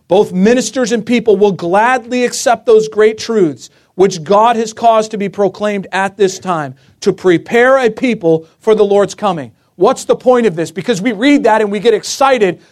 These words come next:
because, well, someday that will happen. What does she say? There will be a revival of primitive godliness among who?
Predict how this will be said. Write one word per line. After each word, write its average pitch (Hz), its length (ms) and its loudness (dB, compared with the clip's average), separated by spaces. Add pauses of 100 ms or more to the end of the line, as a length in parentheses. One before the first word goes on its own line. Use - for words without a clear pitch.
because, 214 340 0 (320)
well, 254 320 4
someday 262 720 0
that 240 180 0
will 220 120 0
happen. 196 400 -4
What 233 140 2
does 294 100 0
she 285 160 -4
say? 269 260 0 (220)
There 226 100 2
will 226 140 4
be 226 140 -2
a 214 60 4
revival 226 800 2
of 220 200 -6
primitive 262 420 -2
godliness 226 640 0
among 214 320 0
who? 277 380 2